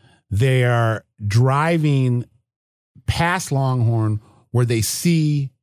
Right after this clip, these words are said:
uh, Deacon and Ramsey. And they stopped. Now, whether they stopped to de-escalate or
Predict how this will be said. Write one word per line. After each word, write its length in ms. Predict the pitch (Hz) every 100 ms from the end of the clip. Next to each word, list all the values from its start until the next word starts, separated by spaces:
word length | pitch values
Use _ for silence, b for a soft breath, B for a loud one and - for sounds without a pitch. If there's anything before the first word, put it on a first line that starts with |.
| _ _ _ _ _ _ _ _
uh, 240 | 110 92 90
Deacon 680 | 101 143 180 170 160 170 - _ _ _ _
and 720 | 131 127 120 117 113 107 107 - _ _ _ _ _
Ramsey. 540 | 104 117 107 80 67 - _ _ _ _ _
And 480 | 110 110 107 104 101 - _ _ _ _ _ _ _ -
they 100 | 117
stopped. 600 | 113 - 147 98 - - -
Now, 240 | 101 95
whether 240 | 95 113 117
they 120 | 107
stopped 500 | - 135 120 - -
to 540 | - 110 101 98 92 - _ _ - 95
de-escalate 840 | 147 202 196 - 185 160 156 139 _ B B B B B - _ _ -
or 460 | 131 120 110 107